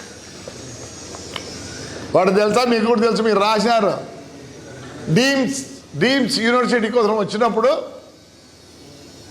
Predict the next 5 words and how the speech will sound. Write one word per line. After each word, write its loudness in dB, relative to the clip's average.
మనం 4
అడ్డం 2
పడినాం. 0
ఏమైంది 4
తెలుసా? 2